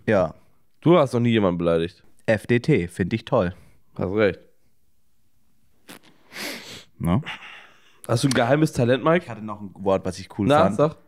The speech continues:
Speaker 1: Aber das, glaub ich, jetzt nach diesem ganzen Leroy-Ding und so darf man das nicht mehr sagen. „Du Hundeficker“, habe ich auch immer gesagt. Das ist nicht so cool, ne?
Speaker 2: Boah, ist
Speaker 1: Das
Speaker 2: auch
Speaker 1: ist
Speaker 2: hart.
Speaker 1: schwierig, habe ich
Speaker 2: Ist
Speaker 1: mir
Speaker 2: auch
Speaker 1: abgewöhnt.
Speaker 2: hart. Ist
Speaker 1: Ja,
Speaker 2: auch
Speaker 1: das
Speaker 2: hart.
Speaker 1: ist ein bisschen, das ist schon too much eigentlich.
Speaker 2: Ja, ja, ist too much.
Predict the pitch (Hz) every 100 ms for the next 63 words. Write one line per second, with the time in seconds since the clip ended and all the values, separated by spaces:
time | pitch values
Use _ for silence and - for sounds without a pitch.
0 | _ - 95 98 - 101 98 95 90 -
1 | 95 92 95 95 95 92 92 90 90 98
2 | 95 92 95 92 90 92 95 87 92 92
3 | 90 92 90 90 _ _ - 92 113 98
4 | - 92 87 87 - - 87 92 92 87
5 | 85 78 82 82 82 - 85 87 85 87
6 | - - 90 87 95 92 - 90 - 85
7 | - 98 98 98 113 104 104 98 95 90
8 | 92 95 92 98 101 117 110 113 - 120
9 | 170 - 185 170 160 147 131 - 92 95
10 | 113 113 107 107 - 110 104 - -